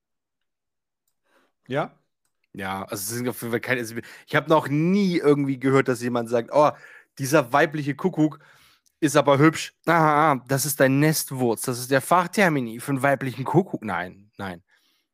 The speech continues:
Speaker 2: Und auch bei einem, bei, also nee. Nein, das ist
Speaker 1: Du
Speaker 2: kein
Speaker 1: nimmst also
Speaker 2: Tier.
Speaker 1: die Eierle-, das eierlegende Säugetier, ja?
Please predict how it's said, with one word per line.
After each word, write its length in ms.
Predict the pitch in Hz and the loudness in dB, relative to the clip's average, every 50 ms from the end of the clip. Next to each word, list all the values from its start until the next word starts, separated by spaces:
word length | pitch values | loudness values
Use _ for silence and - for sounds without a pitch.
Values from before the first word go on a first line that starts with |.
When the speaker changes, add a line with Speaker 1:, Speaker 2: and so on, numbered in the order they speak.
| _ _ | _ _
Speaker 2:
Und 120 | - 127 127 | 0 2 2
auch 140 | 127 120 | 2 2
bei 140 | - - 127 | 2 2 2
einem, 260 | 123 123 120 117 110 | 2 2 0 0 0
bei, 280 | - 113 113 113 110 - | 0 2 2 2 0 -4
also 180 | - 107 101 101 | -6 -10 -10 -8
nee. 340 | 95 98 95 92 90 87 - _ _ _ _ _ _ _ _ _ _ _ _ _ _ _ _ _ _ _ _ _ - _ _ _ | -8 -8 -8 -10 -10 -12 -16 _ _ _ _ _ _ _ _ _ _ _ _ _ _ _ _ _ _ _ _ _ -20 _ _ _
Nein, 260 | - 87 85 85 82 82 | -12 -12 -10 -12 -12 -14
das 120 | 90 92 | -16 -16
ist 140 | 95 92 - | -14 -12 -8
Speaker 1:
Du 0 | |
Speaker 2:
kein 100 | - 156 196 | -4 -2 -2
Speaker 1:
nimmst 160 | 240 226 247 | -2 -2 -2
also 180 | 262 226 190 | -2 -2 -2
Speaker 2:
Tier. 120 | 185 226 - | -2 -2 0
Speaker 1:
die 0 | |
Eierle-, 260 | 202 202 202 185 190 | 2 2 2 2 0
das 120 | 175 147 | -2 -2
eierlegende 360 | 190 180 175 180 175 156 156 139 | -4 -2 -2 -2 -2 -2 -4 -4
Säugetier, 380 | 131 135 120 117 107 95 110 117 | -4 -4 -4 -6 -6 -6 -6 -6
ja? 180 | 139 175 196 | -6 -8 -10